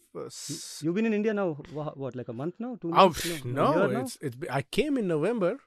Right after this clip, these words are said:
Speaker 2: Huh.
Speaker 1: Um, I stayed here, uh, and then, you know, I did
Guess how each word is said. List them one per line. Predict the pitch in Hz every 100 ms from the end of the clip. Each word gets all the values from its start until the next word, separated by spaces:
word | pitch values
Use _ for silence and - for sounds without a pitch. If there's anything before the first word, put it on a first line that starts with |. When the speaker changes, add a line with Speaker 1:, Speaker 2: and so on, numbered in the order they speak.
| _
Speaker 2:
Huh. | 139 127 123 _ _ -
Speaker 1:
Um, | 143 147 147 151 151 151 -
I | 151
stayed | - 233 262
here, | 208 208 185 180 -
uh, | 160 175 123 - -
and | 139
then, | 151 151
you | 156
know, | 143
I | 135 131 - -
did | 175